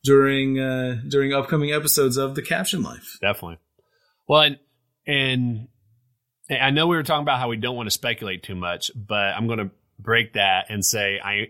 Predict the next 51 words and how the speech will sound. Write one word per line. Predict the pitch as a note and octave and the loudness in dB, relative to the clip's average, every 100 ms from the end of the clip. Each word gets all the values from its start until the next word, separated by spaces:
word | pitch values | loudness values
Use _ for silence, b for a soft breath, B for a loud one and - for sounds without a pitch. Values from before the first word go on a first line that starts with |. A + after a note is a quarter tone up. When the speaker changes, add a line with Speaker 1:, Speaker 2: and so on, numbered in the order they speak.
| - | -2
Speaker 2:
am | C3 D3 | 0 2
gonna | D3 | 2
speculate | - D3+ C3+ C3+ A2+ | 0 0 -2 -4 -4
one | A2 B2+ | -2 -4
thing | B2+ B2 A#2 | -2 -2 0
that | G#2 | 0
I | |
noticed | G2+ A2 A2 F2+ E2+ - - b b b _ | -2 -4 -4 -2 -2 -4 -8 b b b _
from | G#2+ G#2 G2 G2 | 2 2 0 -4
one | G2+ A2 | -4 -4
of | G#2 | -2
the | |
things | A2 A2 | 0 0
that | G2 | -2
Marvel | G#2+ G#2+ G2 | 0 0 0
released. | E2+ D#2+ D#2+ E2+ - G2+ | -4 -6 -10 -8 -8 -4
And | F#2+ G2 | -2 0
this | A#2+ | 4
Speaker 1:
Okay. | D3 D3+ D3+ | 4 6 4
Speaker 2:
is | D#3+ - b b b b _ | 2 -2 b b b b _
based | C3 C3+ C#3 | 2 4 4
on | |
the | A#2+ | 2
trailer | A2 D3 C#3 D3 C#3+ | 0 -2 -2 0 -2
from | B2 A2 | -2 0
Loki, | C3 C#3 A#2+ | 0 -2 -2
which, | G#2+ G#2 B2+ | -2 -2 -4
again, | B2+ B2 | -2 -2
I'm | A2+ C#3 | 0 0
excited | - C3 | 0 0
about | A2 G2 F2+ | 0 -2 -2
that | G#2 F#2 | -4 -4
one. | E2 D2+ D#2 F#2+ | -6 -10 -12 -8
You | F#2 | -4
know, | F#2 | 0
I, | F#2+ E2 G2+ - | 0 -2 -8 -4
I, | A2 | -2
I | |
only | A2+ G#2 | -2 -4
picked | A2+ F#2 | -6 -6
three | G#2+ G2 | -6 -6
things, | G#2 G2+ G2 | -4 -4 -2
but | G2+ | -2
I'm | G2 | -2
excited | F#2 G#2 G2 | -2 -2 -2
about | F2+ F2+ | -2 -4
all | F2+ F2+ | -4 -8
of | E2+ | -8
them. | E2+ | -6
But | F#2 | -4
I | D#2+ | -2